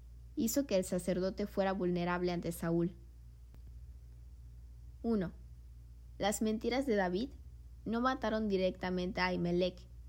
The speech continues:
ni a los otros sacerdotes, pero por lo menos no permitieron que Ahimelech muriera con un honor más grande.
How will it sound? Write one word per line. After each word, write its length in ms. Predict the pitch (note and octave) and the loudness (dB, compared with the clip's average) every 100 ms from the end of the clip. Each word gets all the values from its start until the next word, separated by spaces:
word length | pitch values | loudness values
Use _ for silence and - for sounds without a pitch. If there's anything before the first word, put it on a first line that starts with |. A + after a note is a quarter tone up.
| - - - - | -16 -16 -12 -2
ni 140 | G3+ | 0
a 60 | F#3+ | 2
los 220 | G3+ - | 2 0
otros 280 | A3 B3 B3+ | 0 0 0
sacerdotes, 760 | G3+ F#3 E3+ F3+ F3 - - - - - - - - - - - - - - | -2 0 2 2 0 -8 -12 -14 -16 -16 -16 -16 -16 -16 -16 -16 -16 -8 0
pero 220 | A#3 A#3 | 2 4
por 160 | A#3 | 2
lo 80 | A#3+ | 4
menos 380 | A#3 B3 D4+ - | 2 2 0 0
no 100 | A3+ | -2
permitieron 580 | A#3 A3 F#3 F#3+ G3 G3 | 0 0 0 2 2 2
que 100 | F#3 | 2
Ahimelech 440 | F#3 F3 F3 F3+ | 2 4 2 2
muriera 460 | F#3+ F#3+ F#3 F#3 F3+ | 2 2 4 2 0
con 160 | E3+ | -2
un 120 | F3+ F3+ | 0 2
honor 280 | F#3 F3+ F3+ | 2 2 2
más 240 | F3+ - | 0 0
grande. 380 | F#3+ G3 F3 | 0 0 0